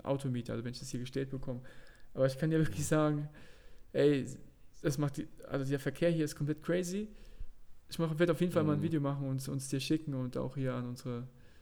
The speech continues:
Speaker 1: Oberhochen Heilig hochladen. Aber du willst ja,
Speaker 2: Mhm.
Speaker 1: glaub ich, gar kein Auto fahren. Vor allem, du musst überlegen, wenn jetzt hier auch irgendwas passiert, was machst du dann? Und weil die so crazy fahren, kann's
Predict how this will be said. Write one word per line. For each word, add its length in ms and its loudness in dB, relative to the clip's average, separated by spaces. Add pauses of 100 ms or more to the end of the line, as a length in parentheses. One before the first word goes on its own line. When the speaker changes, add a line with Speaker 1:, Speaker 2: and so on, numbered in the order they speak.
(200)
Speaker 1:
Oberhochen 380 -2
Heilig 280 2
hochladen. 380 -2 (720)
Aber 280 6
du 240 -4
willst 200 6
ja, 60 4
Speaker 2:
Mhm. 40 -6
Speaker 1:
glaub 120 0
ich, 80 -8
gar 100 -2
kein 140 -6
Auto 160 -4
fahren. 280 -6 (400)
Vor 120 2
allem, 80 6
du 60 4
musst 160 0
überlegen, 340 6
wenn 80 4
jetzt 120 0
hier 120 2
auch 80 -6
irgendwas 320 -2
passiert, 600 2 (680)
was 160 -4
machst 220 0
du 60 -2
dann? 220 -4 (500)
Und 120 -4
weil 120 4
die 100 2
so 120 -2
crazy 340 2
fahren, 360 0
kann's 420 -6